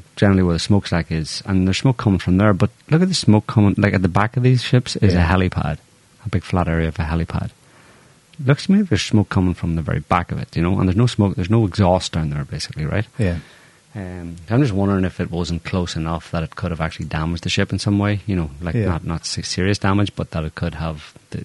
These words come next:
Speaker 1: you know, the shrapnel from the explosion shooting down the, the, the missile from within a mile, wh-, whatever that means,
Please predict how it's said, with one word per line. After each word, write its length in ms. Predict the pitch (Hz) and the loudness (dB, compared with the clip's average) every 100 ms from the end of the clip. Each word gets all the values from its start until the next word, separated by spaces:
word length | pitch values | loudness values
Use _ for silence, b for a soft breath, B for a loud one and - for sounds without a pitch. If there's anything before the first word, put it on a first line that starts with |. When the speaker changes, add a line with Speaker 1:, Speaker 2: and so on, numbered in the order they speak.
| - | -8
Speaker 1:
you 80 | 90 | -6
know, 80 | 78 | -6
the 80 | |
shrapnel 420 | - 87 85 85 82 | -2 0 0 0 -6
from 200 | - 85 | -4 -4
the 40 | |
explosion 460 | 78 - 85 82 80 | -4 -6 -6 -4 -6
shooting 260 | - 87 | -6 -6
down 340 | 82 80 73 73 - - - | -4 -4 -6 -10 -14 -16 -10
the, 20 | |
the, 220 | 78 78 - _ B B B B B | -8 -8 -14 _ B B B B B
the 60 | 90 | -2
missile 300 | 87 90 85 | 0 0 -2
from 260 | - 85 82 | -4 -6 -6
within 320 | 80 95 90 | -4 -2 0
a 40 | |
mile, 380 | 80 80 87 87 85 _ b b b - | -2 -4 -4 -6 -8 _ b b b -14
wh-, 200 | 110 - | -14 -8
whatever 240 | 90 85 80 | -2 -2 0
that 200 | 87 - | 0 0
means, 280 | 80 87 | -4 -4